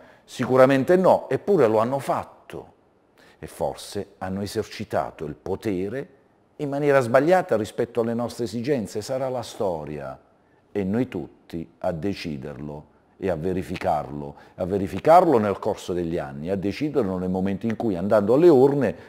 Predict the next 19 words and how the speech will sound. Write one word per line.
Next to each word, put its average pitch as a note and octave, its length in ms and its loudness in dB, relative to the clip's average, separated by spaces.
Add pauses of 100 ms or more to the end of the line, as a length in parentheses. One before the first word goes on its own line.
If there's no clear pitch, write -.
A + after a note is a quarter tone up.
(100)
se - 220 -4
non G2+ 200 -2
ci G#2 120 -2
è F#2 40 2
piaciuto G2+ 580 -4
quello F2+ 300 -2
che - 140 -8
è - 20 -4
stato D#3 320 -4
fatto, - 640 -6 (920)
andiamo G2 380 -2
a - 20 -2
votare E2 440 -2
diversamente F2+ 760 -6
rispetto - 760 -10 (160)
alla D#2 400 -2
precedente D#2 1040 -4
tornata D#2+ 500 -4
elettorale. E2+ 800 6